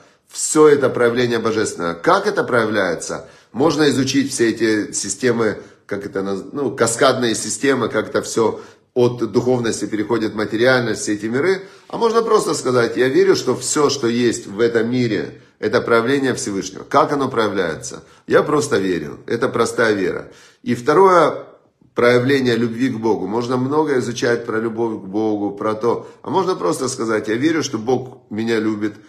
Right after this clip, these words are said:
хочет мне добра, всё делает мне во благо, и я радуюсь и благодарю за то, что Он делает. Всё. И говорит Раби Нахман, простые люди могут достичь самого большого совершенства через простую веру.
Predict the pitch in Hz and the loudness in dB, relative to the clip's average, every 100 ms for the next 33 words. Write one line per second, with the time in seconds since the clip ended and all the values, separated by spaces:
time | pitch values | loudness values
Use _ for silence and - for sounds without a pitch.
0 | _ _ 139 127 127 127 123 110 104 98 | _ _ 0 0 -2 0 2 2 2 0
1 | 85 - 127 131 123 120 117 110 110 156 | 0 -2 0 2 2 2 -2 -2 0 2
2 | 160 160 151 - - - 127 170 156 151 | 2 0 -2 -6 -20 -2 4 6 6 4
3 | 143 127 113 110 110 110 120 113 98 101 | 2 -2 -2 0 0 0 0 -2 -2 -6
4 | 95 87 85 78 71 - - - 95 - | -4 -6 -6 -6 -8 -12 -6 0 0 0
5 | 95 131 156 135 131 120 127 165 165 160 | 0 2 2 2 0 0 0 0 -2 -4
6 | 151 - - _ 120 120 127 143 160 147 | -6 -14 -20 _ 2 2 2 2 2 2
7 | 127 131 117 107 117 - 120 - - - | 2 0 0 -2 -2 -2 -4 -6 -8 -4
8 | 135 135 123 107 101 104 117 110 110 113 | 0 2 2 2 0 0 2 2 -2 -4
9 | 160 160 - 131 120 - - - 131 127 | -4 -4 -2 -4 -4 -12 -20 -6 -2 -2
10 | 123 110 - 123 107 95 85 69 | -2 -4 -2 0 0 0 -2 -4